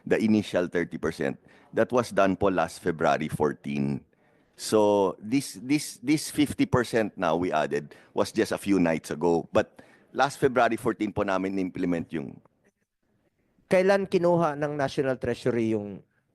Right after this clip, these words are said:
Speaker 2: eighty-nine point nine?
Speaker 1: eighty-nine point nine?
Speaker 2: When
Speaker 1: I
Speaker 2: was
Speaker 1: think,
Speaker 2: that?
Speaker 1: I think it was April, uh, April of, uh, this
Speaker 2: Eh,
Speaker 1: year.
Speaker 2: kung, kung tinaasan nyo,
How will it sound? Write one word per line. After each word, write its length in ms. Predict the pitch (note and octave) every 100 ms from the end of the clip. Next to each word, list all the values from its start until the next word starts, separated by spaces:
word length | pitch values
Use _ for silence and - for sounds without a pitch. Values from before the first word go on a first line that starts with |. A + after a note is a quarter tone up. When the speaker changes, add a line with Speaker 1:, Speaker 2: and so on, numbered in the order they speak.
| _
Speaker 2:
eighty-nine 560 | - C3+ A2 A2+ G#2 G2
point 240 | G2 F2+
nine? 0 |
Speaker 1:
eighty-nine 0 |
point 0 |
nine? 280 | E2 E2 E2+ - _ -
Speaker 2:
When 160 | D3
Speaker 1:
I 60 | D#3+
Speaker 2:
was 80 | D3+
Speaker 1:
think, 100 | D3
Speaker 2:
that? 80 | G#2 -
Speaker 1:
I 160 | C#3 C3+
think 320 | E3+ D3+ -
it 160 | B2+
was 240 | C3 B2 - -
April, 480 | A2+ G#2 G2+ A2+ D3 - -
uh, 240 | F2+ F#2 E2+
April 480 | G#2+ G#2 G#2 G#2 E2+
of, 160 | D#2+ -
uh, 480 | D2+ D2 C#2 C2 A#1+ G#1+ F3 - - _ _
this 160 | F#3 G3+
Speaker 2:
Eh, 80 | F#3+
Speaker 1:
year. 80 | G#3
Speaker 2:
kung, 140 | G3+ G3 F3 -
kung 200 | G3 F#3+ F#3 -
tinaasan 560 | F#3 F#3 F3+ G3+ F#3
nyo, 240 | F#3 F3+